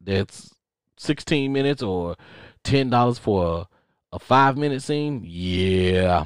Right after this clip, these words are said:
you might wanna work on that. You can't put all those free, can't put all these other free videos out and think somebody's gonna pay ten dollars or twenty-five dollars for a full version of bad camera work. You know, back in the day, you spend twenty-five dollars on a,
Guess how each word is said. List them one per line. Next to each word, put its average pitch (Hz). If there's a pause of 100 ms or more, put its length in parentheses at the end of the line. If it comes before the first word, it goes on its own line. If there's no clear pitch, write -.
(100)
you 85
might 90
wanna 87
work 80
on 85
that. 80
You -
can't 104
put 104
all 98
those 90
free, 101
can't 104
put 107
all 101
these 101
other 110
free 95
videos 85
out 85
and 82
think 92
somebody's 82
gonna 82
pay 82
ten 87
dollars 82
or 80
twenty-five 87
dollars 82 (560)
for 92
a 87
full 101
version 95
of 87 (640)
bad 95
camera 90
work. - (1800)
You 104
know, 87
back 101
in 98
the 92
day, 123
you 110
spend 95
twenty-five 92
dollars 92
on 90
a, 85